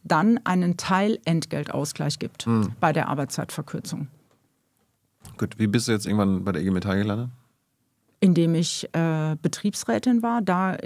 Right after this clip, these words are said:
Speaker 1: eng angebunden. Aber wie gesagt, dann
Speaker 2: Ah,
Speaker 1: war ich
Speaker 2: damals
Speaker 1: ja
Speaker 2: in
Speaker 1: noch
Speaker 2: deiner
Speaker 1: mal
Speaker 2: Jugend schon?
Speaker 1: Äh, als ich dann Jugend- und Auszubildendenvertreterin war und Betriebsrätin war.
Speaker 2: Ja.
Speaker 1: Und, äh, dann ja noch mal fürs Studium war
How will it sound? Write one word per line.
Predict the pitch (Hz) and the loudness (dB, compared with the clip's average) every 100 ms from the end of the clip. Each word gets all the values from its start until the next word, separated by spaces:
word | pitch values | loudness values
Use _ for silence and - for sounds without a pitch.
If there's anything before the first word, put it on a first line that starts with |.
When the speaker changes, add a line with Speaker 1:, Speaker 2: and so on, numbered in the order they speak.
| - - | -8 -2
Speaker 1:
eng | 190 202 | 0 0
angebunden. | - 196 208 175 190 202 196 | 2 2 2 2 0 2 0
Aber | - 175 160 | 0 0 0
wie | |
gesagt, | 175 175 175 | 0 0 0
dann | 175 | 2
Speaker 2:
Ah, | 170 | 4
Speaker 1:
war | |
ich | 113 | 4
Speaker 2:
damals | 123 | 6
Speaker 1:
ja | 120 | 6
Speaker 2:
in | |
Speaker 1:
noch | 110 | 6
Speaker 2:
deiner | 110 | 6
Speaker 1:
mal | |
Speaker 2:
Jugend | 123 107 98 | 4 2 0
schon? | 95 127 - _ _ _ - | -4 -6 -14 _ _ _ -2
Speaker 1:
Äh, | 208 208 202 202 202 | 2 4 4 4 2
als | - 185 | 2 2
ich | 190 | 2
dann | 220 208 | 4 4
Jugend- | 196 185 | 4 2
und | 185 | 2
Auszubildendenvertreterin | 147 160 196 208 220 220 - 220 214 190 190 | 2 2 4 4 2 -2 -2 -2 0 0 0
war | 185 | 0
und | - 175 | 0 0
Betriebsrätin | 160 185 185 - 262 285 285 | -2 -2 -4 -2 -4 0 0
war. | 294 311 | 2 2
Speaker 2:
Ja. | 202 113 - - - _ _ | 2 0 -8 -20 -20 _ _
Speaker 1:
Und, | - 196 180 208 185 - | 0 2 4 2 2 -2
äh, | 185 180 175 170 | 0 2 0 0
dann | 170 170 175 175 170 | 0 2 2 2 2
ja | 170 165 | 0 0
noch | 165 - 170 | -2 -4 -4
mal | 156 156 151 151 156 - _ _ _ - | -2 -2 -2 -2 -6 -10 _ _ _ -10
fürs | - 175 | -2 -2
Studium | - 196 202 190 180 | 0 0 2 2 2
war | 170 | 0